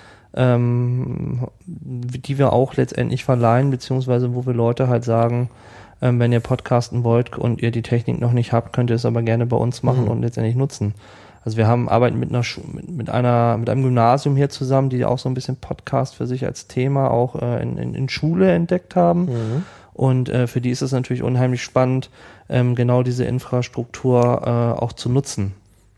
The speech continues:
Speaker 2: Ja.
Speaker 1: Ähm, das, also bei uns ist eine, eine Podcast-Ausstattung und Ausrüstung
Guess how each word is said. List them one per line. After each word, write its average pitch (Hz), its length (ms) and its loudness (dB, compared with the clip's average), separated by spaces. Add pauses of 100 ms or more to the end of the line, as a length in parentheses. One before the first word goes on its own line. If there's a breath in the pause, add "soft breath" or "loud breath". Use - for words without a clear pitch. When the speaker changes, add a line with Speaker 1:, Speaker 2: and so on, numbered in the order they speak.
(100)
Speaker 2:
Ja. 107 180 2 (100)
Speaker 1:
Ähm, 110 340 2 (540)
das, - 560 -2
also 127 360 -2
bei 127 80 2
uns 131 200 2
ist - 300 -8
eine, 127 180 -2
eine 131 120 0
Podcast-Ausstattung 143 1200 -2
und 123 100 -4
Ausrüstung 131 680 -2